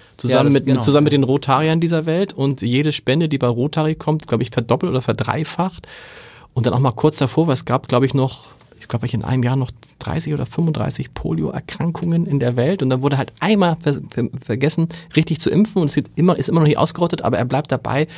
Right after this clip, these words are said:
Speaker 1: und steckt da jedes Jahr Milliarden Dollar rein und so. Was ist dein Projekt?
Speaker 2: Ja, also das find, da wollte ich
Speaker 1: Ja.
Speaker 2: nur sagen, das, das finde ich
Speaker 1: Ja,
Speaker 2: schon
Speaker 1: okay.
Speaker 2: faszinierend, wenn Leute das so machen.
Speaker 1: Absolut.
Speaker 2: Und, ähm, ich habe auch den Eindruck, so in meinem Bekanntenkreis, viele, ähm, haben das Bedürfnis auch irgendwie,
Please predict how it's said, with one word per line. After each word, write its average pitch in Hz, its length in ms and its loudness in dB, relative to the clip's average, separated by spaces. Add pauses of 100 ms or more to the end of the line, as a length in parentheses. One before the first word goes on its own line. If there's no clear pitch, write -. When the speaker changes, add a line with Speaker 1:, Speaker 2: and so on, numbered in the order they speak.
(340)
Speaker 1:
und 117 100 -2
steckt - 200 -2
da 135 40 2
jedes 131 640 0
Jahr 127 200 -6
Milliarden 135 720 -2
Dollar 117 320 2
rein - 240 -6
und 110 120 -4
so. - 120 -6 (160)
Was 185 160 0
ist 220 100 -2
dein 294 140 2
Projekt? - 360 -2 (260)
Speaker 2:
Ja, 139 100 -4
also 147 120 2
das 160 160 0
find, 156 280 -6
da 147 60 2
wollte 127 120 -6
ich - 60 -8
Speaker 1:
Ja. 151 80 2
Speaker 2:
nur 139 100 2
sagen, 135 140 0
das, - 240 -6
das 147 140 0
finde 165 140 4
ich - 60 0
Speaker 1:
Ja, 160 60 4
Speaker 2:
schon - 80 2
Speaker 1:
okay. 151 100 -2
Speaker 2:
faszinierend, 151 400 2
wenn 120 100 0
Leute 120 220 2
das 120 200 0
so 127 100 2
machen. 120 220 0
Speaker 1:
Absolut. 202 240 4
Speaker 2:
Und, 135 320 2
ähm, 123 300 0 (600)
ich - 200 -2
habe 156 140 2
auch 143 80 2
den 147 200 -2
Eindruck, 143 260 0
so 147 80 -2
in 139 60 -4
meinem 135 180 0
Bekanntenkreis, 151 600 -4
viele, 160 460 2 (540)
ähm, 135 440 0
haben 135 280 0
das 131 260 -4
Bedürfnis 135 480 -2
auch 117 160 -6
irgendwie, 120 400 0